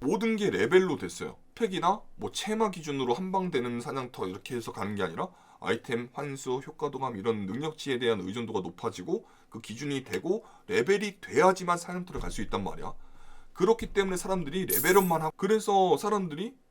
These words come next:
경험치 획득량을 높여서 빠른 레벨업을 통해 다음 산터 진입을 목표로 두고 있단 말이죠.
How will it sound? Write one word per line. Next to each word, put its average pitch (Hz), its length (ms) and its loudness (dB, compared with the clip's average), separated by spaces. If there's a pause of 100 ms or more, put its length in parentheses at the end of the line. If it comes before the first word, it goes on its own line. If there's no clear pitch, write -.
(280)
경험치 196 360 0
획득량을 185 440 -2
높여서 123 520 0 (220)
빠른 214 280 2
레벨업을 123 440 2
통해 180 300 -6 (240)
다음 165 340 4
산터 190 280 -4
진입을 123 500 -4
목표로 139 440 0
두고 131 200 -6
있단 185 220 0
말이죠. 92 360 -4